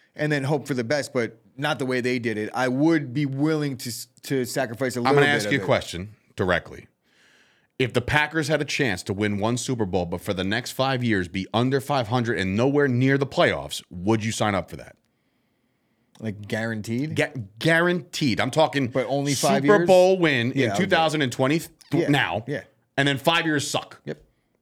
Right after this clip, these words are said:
Speaker 2: I would do. Without even question. So I know the Rams fans are probably feeling the same way.
Speaker 1: Because
Speaker 2: Like, we
Speaker 1: do
Speaker 2: got
Speaker 1: you
Speaker 2: our
Speaker 1: wanna know
Speaker 2: bowl, man.
Speaker 1: why?
Speaker 2: We're good.
Speaker 1: Do you wanna know why? Because
Speaker 2: I mean, I, I've been waiting
Speaker 1: do you wanna know
Speaker 2: twenty-six
Speaker 1: why?
Speaker 2: fucking
Speaker 1: Because
Speaker 2: years, so,
Speaker 1: there's
Speaker 2: yeah.
Speaker 1: a chance that in the way the N F L is, that even if you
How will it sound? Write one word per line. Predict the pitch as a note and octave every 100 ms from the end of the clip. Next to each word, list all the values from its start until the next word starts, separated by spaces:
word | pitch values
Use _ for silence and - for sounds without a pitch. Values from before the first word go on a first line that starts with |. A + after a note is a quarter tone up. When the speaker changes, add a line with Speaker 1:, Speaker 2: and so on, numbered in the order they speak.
| G#2
Speaker 2:
I |
would | G2
do. | D#2+ F2 _ _ - _ -
Without | D3+ D#3
even | D3 C3+
question. | A#2+ C#3 - G#2 -
So | -
I | F3
know | F#3+
the | F#3+
Rams | E3 D#3+ -
fans | C#3
are | B2+
probably | C3+ B2+
feeling | A#2 A#2
the | A#2
same | A2+ G#2+
way. | G2 D2+ -
Speaker 1:
Because | D#3 F#3+
Speaker 2:
Like, | C3
we | F3
Speaker 1:
do |
Speaker 2:
got | F3 F3+
Speaker 1:
you | F#3
Speaker 2:
our |
Speaker 1:
wanna | F#3 F#3
know |
Speaker 2:
bowl, | E3+
man. | E3
Speaker 1:
why? | E3 -
Speaker 2:
We're | -
good. | D3
Speaker 1:
Do | -
you |
wanna | D#3 D#3+
know | D#3+
why? | D3+ D3+
Because | D#3 C3+ D3 A#2 A2+
Speaker 2:
I |
mean, | C#3
I, | C#3+ B2+
I've | B2+
been | B2
waiting | A#2 A#2
Speaker 1:
do | C#3+
you |
wanna | D3+ D#3
know |
Speaker 2:
twenty-six | D3 D3
Speaker 1:
why? |
Speaker 2:
fucking | D3+ C3+
Speaker 1:
Because | G2+
Speaker 2:
years, | A#2
so, | - C3+
Speaker 1:
there's | D3+ D#3+
Speaker 2:
yeah. |
Speaker 1:
a | -
chance | - D#3 D#3 -
that | D3 - _
in | D3 C#3+
the | C3+
way | A#2+ C#3
the | D3+ D3
N | C#3+
F | A#2+
L | D#3 F#3
is, | C3 A#2
that | C3 -
even | D#3 E3 D3+
if | C#3+ C3
you | C#3+ C3+ B2 A#2